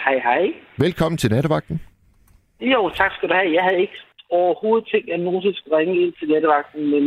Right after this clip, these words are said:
Speaker 1: øh, det, det er så lige... Øh,
Speaker 2: Jamen,
Speaker 1: eller
Speaker 2: øh, det er, det er simpelthen en, øh, debutantstemme, vi har i røret her.
Speaker 1: Ja.
Speaker 2: Velkommen.
Speaker 1: Men, men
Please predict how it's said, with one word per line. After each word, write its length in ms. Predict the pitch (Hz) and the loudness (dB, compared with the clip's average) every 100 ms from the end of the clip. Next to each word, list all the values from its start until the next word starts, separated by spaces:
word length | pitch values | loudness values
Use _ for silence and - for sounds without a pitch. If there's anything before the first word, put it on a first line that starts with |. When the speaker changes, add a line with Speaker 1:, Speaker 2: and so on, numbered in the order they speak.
| 147 | 2
Speaker 1:
øh, 80 | 135 - | 0 0
det, 200 | 196 190 _ _ 160 | 0 -2 _ _ -10
det 80 | |
er 40 | 147 | -4
så 120 | 170 | -2
lige... 300 | 170 160 160 _ _ _ _ - | 0 0 -4 _ _ _ _ -10
Øh, 80 | 110 - _ _ _ _ _ _ _ 156 | -8 -10 _ _ _ _ _ _ _ 0
Speaker 2:
Jamen, 220 | 170 170 | 2 4
Speaker 1:
eller 220 | 156 151 | 4 2
Speaker 2:
øh, 80 | 143 - 180 | 0 -2 2
det 120 | 196 175 | 4 4
er, 120 | 143 - 175 | 2 0 0
det 80 | |
er 40 | 175 | 2
simpelthen 340 | 190 175 165 | 2 2 0
en, 220 | 123 127 127 | 0 2 2
øh, 140 | 123 - | 2 0
debutantstemme, 960 | 127 - 165 - - - 135 123 113 - | -2 0 0 0 -8 0 0 2 -2 -2
vi 80 | - | 0
har 220 | 113 110 - 117 | 2 2 0 0
i 80 | 107 | 2
røret 340 | 101 120 107 95 | 2 2 2 2
her. 140 | 95 - - - _ _ _ _ | 0 -4 -16 -20 _ _ _ _
Speaker 1:
Ja. 140 | 190 170 - - - - - 160 | -2 0 -4 -16 -20 -20 -6 -2
Speaker 2:
Velkommen. 480 | 185 143 139 160 - | 0 0 -4 -6 -10
Speaker 1:
Men, 480 | 196 196 185 185 180 - 202 | -4 -2 0 0 -4 -6 -2
men 180 | 202 | 0